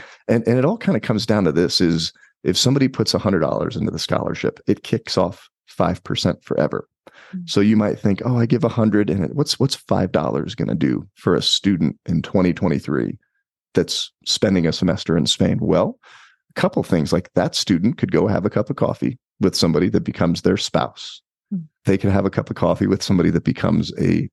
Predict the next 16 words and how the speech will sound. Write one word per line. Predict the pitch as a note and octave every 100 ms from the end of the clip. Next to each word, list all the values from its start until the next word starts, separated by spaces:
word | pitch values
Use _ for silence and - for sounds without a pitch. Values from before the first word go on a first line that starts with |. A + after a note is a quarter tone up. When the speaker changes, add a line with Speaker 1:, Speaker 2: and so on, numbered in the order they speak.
| -
Speaker 1:
lifelong | F2 F#2 - F#2 F2+ F2 E2+ _ _
friend. | _ - E2 - - _ _ _ _
Um, | B2 E2 - - - - -
th-, | - -
it, | F2+
it | F2+
could | -
be | F#2
a, | D#2+
a | -
potential | E2+ - - G#2 G#2+ G2+
employment | F#2+ - A2 G2 D2+
opportunity, | D#2+ - - - G2+ E2+ - -
a | E2+
business | - A2+ A2+ G#2 F#2+ -
venture. | F2 F2 - - - -